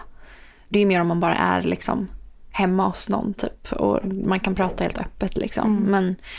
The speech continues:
Speaker 1: så det är ju lite speciellt. Och det kände jag ju där i Manchester, liksom, att jag, även om vi är <laughs> faktiskt stora i, i England också, liksom,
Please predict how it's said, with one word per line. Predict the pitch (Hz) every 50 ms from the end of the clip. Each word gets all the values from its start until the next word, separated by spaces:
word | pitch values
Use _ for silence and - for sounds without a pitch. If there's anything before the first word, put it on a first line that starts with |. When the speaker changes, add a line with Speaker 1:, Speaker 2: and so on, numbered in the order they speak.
| - - - - - -
Speaker 1:
så | - - 208
det | 196 180 214 233
är |
ju | 254 269
lite | 226 -
speciellt. | - 208 185 - 202 190 -
Och | 202
det | 196 240 254
kände | - - 254 220 185
jag | 180 180 175 175
ju | 180 185 180
där | 180 196 185 -
i | 196 190 196
Manchester, | 202 208 190 185 - 196 - - - 208
liksom, | 202 - - 220 202
att | 190 - -
jag, | 220 208 208 - 196 196 - - - - - - - - - - -
även | - 190 190 190
om | 196 202 202
vi | 202 196 190 190
är | 214
<laughs> | 226 214 - - - -
faktiskt | - - - - - - 214 - -
stora | - - - - 208 190 196 185 196 185 180 180 180
i, | - 190 - 208 214 185
i | 196 196 202 180 208
England | 208 202 190 185 180 185 185 202
också, | 214 208 - - - - 190
liksom, | 170 175 170 - 185 185